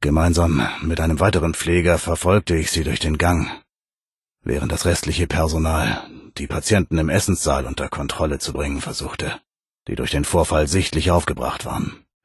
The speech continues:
Schließlich bekamen wir sie zu fassen und verabreichten ihr ein Sedativum. Die durch den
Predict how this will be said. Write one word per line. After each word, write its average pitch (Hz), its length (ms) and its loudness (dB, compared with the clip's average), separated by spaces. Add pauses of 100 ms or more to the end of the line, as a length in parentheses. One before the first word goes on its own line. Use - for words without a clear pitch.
(160)
Schließlich - 760 -4 (720)
bekamen 73 420 2
wir 87 80 -2
sie 82 100 -4
zu - 120 -4
fassen - 380 0
und - 340 -4 (220)
verabreichten - 680 -2
ihr 67 120 -2
ein 71 140 0
Sedativum. 73 680 -2 (840)
Die - 100 -4
durch - 160 0
den 85 300 2